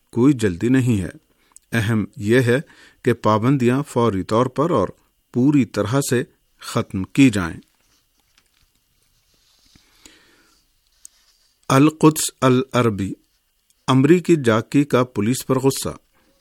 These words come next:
کانگریس پر حملہ اگر مسلمانوں نے کیا ہوتا تو ان کی لاشیں بچھا دی جاتی۔ اخبار اس بارے میں لکھتا ہے کہ امریکی ٹی وی چینل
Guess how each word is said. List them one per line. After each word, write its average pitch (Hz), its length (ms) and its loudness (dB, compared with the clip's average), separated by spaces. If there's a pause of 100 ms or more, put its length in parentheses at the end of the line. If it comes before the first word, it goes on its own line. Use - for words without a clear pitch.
(720)
کانگریس 131 500 4
پر 110 180 -2
حملہ 123 200 0
اگر 104 480 -2 (360)
مسلمانوں 123 580 0
نے 90 120 -4
کیا 120 260 2
ہوتا 123 320 -2
تو 131 180 -2
ان 98 120 -4
کی 101 140 -6
لاشیں 104 500 -4 (500)
بچھا 113 440 -4
دی 90 280 -12
جاتی۔ - 360 -14 (1300)
اخبار 135 360 4
اس 151 220 0
بارے 139 220 4
میں 143 120 4
لکھتا 143 320 0
ہے 143 120 0
کہ 139 80 -2
امریکی 123 440 0
ٹی 120 180 -2
وی 120 120 -2
چینل 120 400 0